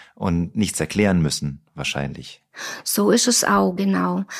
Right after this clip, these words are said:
Speaker 2: Und man weiß, man ist nicht allein, es gibt noch andere Betroffene, die das auch haben.
Speaker 1: Mhm.
Speaker 2: Und mit denen kann man ganz anders über dieses Thema reden, als mit jemand, der riechen kann.
Speaker 1: Mhm.
Speaker 2: So.
Speaker 1: Jetzt,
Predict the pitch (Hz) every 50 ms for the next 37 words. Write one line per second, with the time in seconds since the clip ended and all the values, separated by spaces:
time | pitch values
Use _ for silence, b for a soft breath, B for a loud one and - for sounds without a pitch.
0 | B B B 214 214 214 208 220 226 247 254 - - 220 - - 214 - - 202
1 | 196 - 196 185 196 208 233 254 262 269 269 254 233 226 - - - - - -
2 | 185 - - 214 226 226 226 220 202 214 214 - - - 214 214 214 - - 220
3 | 208 202 202 202 202 190 190 - 202 - - - - 170 175 185 190 180 170 175
4 | - - - - B B B B B B B B B B B - 220 - 220 226
5 | - 220 220 226 226 226 - 214 214 208 208 202 202 - - - _ - - -
6 | - - 214 214 - - - 208 226 233 233 214 - - - 214 196 202 202 202
7 | 202 - - 196 - - - 214 214 208 190 190 190 202 208 233 226 220 - 127
8 | 190 196 - - 202 196 - - 208 208 208 196 196 190 - 190 185 185 185 -
9 | _ _ _ - - 214 214 196 - 175 - - - - - - - - _ _
10 | _ - 87 80 71 80 90 - - _ - - - - 202 - - _ _ _
11 | _ _ _ _ _ _ _ - B B B B B B B B B B _ _
12 | - - 104 98 - - - -